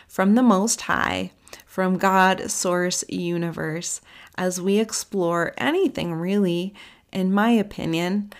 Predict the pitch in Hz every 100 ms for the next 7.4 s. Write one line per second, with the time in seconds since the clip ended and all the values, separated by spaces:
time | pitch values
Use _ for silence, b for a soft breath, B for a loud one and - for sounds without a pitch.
0 | B B B - 170 - - - - _
1 | _ - - 247 254 294 294 294 269 247
2 | - 214 - 226 214 185 180 202 180 170
3 | 165 - 185 175 170 160 - 175 175 165
4 | 165 160 90 90 156 156 151 151 151 151
5 | 78 - - - - - - - - -
6 | b b b b b b _ _ _ -
7 | 185 180 175